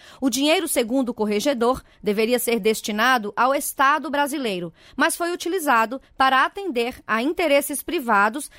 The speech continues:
especialmente do então Procurador da República, Deltan Dallagnol, que era o coordenador da Força Tarefa da Lava Jato no Ministério Público Federal. As ações da juíza Gabriela Hart podem ser enquadradas por peculato, prevaricação e corrupção passiva.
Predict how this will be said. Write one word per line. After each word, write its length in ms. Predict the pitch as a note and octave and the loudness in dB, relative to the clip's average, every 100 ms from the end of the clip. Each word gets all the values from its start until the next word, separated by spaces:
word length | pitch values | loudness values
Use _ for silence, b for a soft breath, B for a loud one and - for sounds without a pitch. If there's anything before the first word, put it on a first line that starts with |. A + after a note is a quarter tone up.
| B | B
especialmente 800 | D4 - E4+ F4 D4 B3+ D4+ D4+ | -2 -2 -4 0 0 0 -2 -2
do 80 | C#4+ | -2
então 380 | C4+ - C#4 D#4 | -2 0 -2 0
Procurador 580 | C#4+ C4+ A#3 G3 B3 | -2 0 0 0 0
da 60 | A#3 | 0
República, 640 | G#3+ G3 B3+ B3 C4+ B3+ | -2 -2 -4 -2 0 0
Deltan 400 | A3 C4+ C4 A#3+ | 2 0 0 0
Dallagnol, 520 | A#3+ B3 C#4 A#3 A#3 - b | 2 2 2 2 2 -4 b
que 200 | - C#4 | -2 2
era 320 | C4 D4+ A#3 | 4 4 2
o 80 | F#3+ | 0
coordenador 640 | G#3+ G#3 G#3+ F#3+ F3+ A#3 | -2 -2 0 -2 2 2
da 120 | A3 G#3+ | 2 0
Força 360 | - C#4 D4 | 2 2 2
Tarefa 420 | C#4 A#3+ B3+ B3 | 0 2 2 -2
da 100 | F#3+ | -4
Lava 280 | F3+ F#3+ C4 | 0 0 0
Jato 360 | C4+ B3+ - - b b | 2 0 0 -6 b b
no 80 | C#4 | -2
Ministério 460 | C#4+ C#4+ D4 C#4 | 0 0 0 0
Público 400 | - A3 F#3+ G#3 | -2 -4 -4 -6
Federal. 520 | F#3+ G#3 B3 G#3 E3 - _ _ _ B B | -4 0 2 0 -2 -6 _ _ _ B B
As 160 | G#3+ A3+ | -2 0
ações 400 | A3 C4+ C#4+ B3 | -2 0 0 0
da 80 | A#3 | 0
juíza 480 | A3 A#3 A3 G#3 | -2 -4 -2 -2
Gabriela 460 | G3+ A3 G3 G#3 F#3 | 0 0 2 2 2
Hart 380 | F3+ A#3+ C4 - | 2 0 0 -4
podem 240 | C#4+ C#4+ C#4+ | -4 -2 -2
ser 260 | C#4+ C#4+ - | -2 -2 -2
enquadradas 880 | D4+ A4+ G4 A#3 G3 G3+ B3+ C4+ - B B - | -4 0 0 0 2 2 2 -2 -8 B B 0
por 240 | A#3+ G#3+ | 2 2
peculato, 680 | - D4 B3 A#3 C4+ - C4+ - | -2 -2 0 2 2 -2 -10 -4
prevaricação 880 | C#4+ C#4 C4+ C#4+ D4+ - A#3+ A#3 A#3 | -2 0 -2 -2 -6 -4 -2 -2 -4
e 80 | C4 | -2
corrupção 640 | - C#4+ D4+ - B3 A#3 | 2 2 0 -4 -4 -2
passiva. 680 | A#3+ B3 - A3+ A3+ E3 | 0 -2 -4 -4 -6 -6